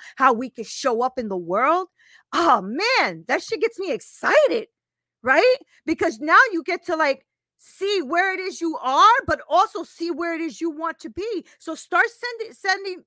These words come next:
those, setting those boundaries for yourself and for others. Let people have some boundaries, uh, too. Don't just get, let people just walk all over you, right? I want you to take time, reflect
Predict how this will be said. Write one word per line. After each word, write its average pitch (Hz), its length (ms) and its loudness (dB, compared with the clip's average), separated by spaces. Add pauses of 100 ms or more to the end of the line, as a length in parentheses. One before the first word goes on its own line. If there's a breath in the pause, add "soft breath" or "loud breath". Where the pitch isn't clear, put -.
those, 294 320 -8 (280 soft breath)
setting 285 680 -2
those 285 220 -6 (120)
boundaries 277 640 -4
for 302 140 -8
yourself 269 720 -6 (320)
and - 80 0 (120)
for - 160 2
others. 208 460 2
Let 554 140 -6
people 622 280 -6
have 539 100 -2
some 480 140 -6
boundaries, 392 420 0
uh, - 360 -10 (100)
too. 415 240 -4
Don't 381 180 -4 (140)
just - 200 -20
get, 359 200 -4
let 339 220 -2
people 311 300 -6 (120)
just 254 160 -20
walk 285 220 -2
all 247 180 0
over 349 240 -2
you, 147 200 -14
right? 196 260 -4 (520)
I 277 80 2
want 403 200 -8
you 440 80 -6
to - 80 -16
take 349 320 -8
time, 277 460 -4 (240)
reflect 294 760 -6